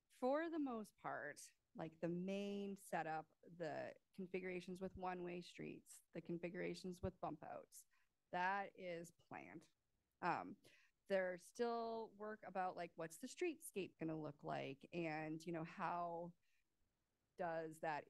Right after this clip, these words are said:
you know, all those intersections look like? It's more of the sort of the softer components that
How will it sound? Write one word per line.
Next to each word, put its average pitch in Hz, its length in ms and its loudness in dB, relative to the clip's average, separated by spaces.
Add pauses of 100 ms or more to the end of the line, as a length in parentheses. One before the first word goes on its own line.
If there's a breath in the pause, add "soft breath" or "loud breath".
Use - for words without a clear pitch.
you 175 100 2
know, 170 160 2
all 180 140 6
those 180 200 0
intersections 170 640 -2
look 156 380 2
like? 175 160 0
It's 175 180 -6
more 190 180 0
of 175 100 -2
the 170 80 -2
sort 160 200 -4
of 147 120 -6
the 156 60 -6
softer 156 760 0 (160)
components 202 760 -2
that 196 240 2